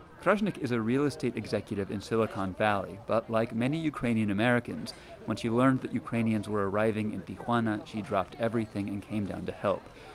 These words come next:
They found a growing tent city near the border, so they worked with Tijuana officials to set up this shelter and with immigration agents to take fifty people at a time to the border. But Ukrainians are still arriving much faster than agents can process them.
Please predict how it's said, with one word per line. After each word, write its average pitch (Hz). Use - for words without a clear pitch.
They 107
found 113
a 120
growing 123
tent 117
city 104
near 98
the 95
border, 110
so 107
they 110
worked 107
with 110
Tijuana 110
officials 107
to -
set 104
up 104
this 117
shelter 107
and 101
with 104
immigration 120
agents 95
to 110
take 113
fifty 147
people 110
at 104
a 104
time 95
to 104
the 95
border. 104
But 123
Ukrainians 120
are 110
still 143
arriving 107
much 123
faster 101
than 92
agents 95
can 95
process -
them. 87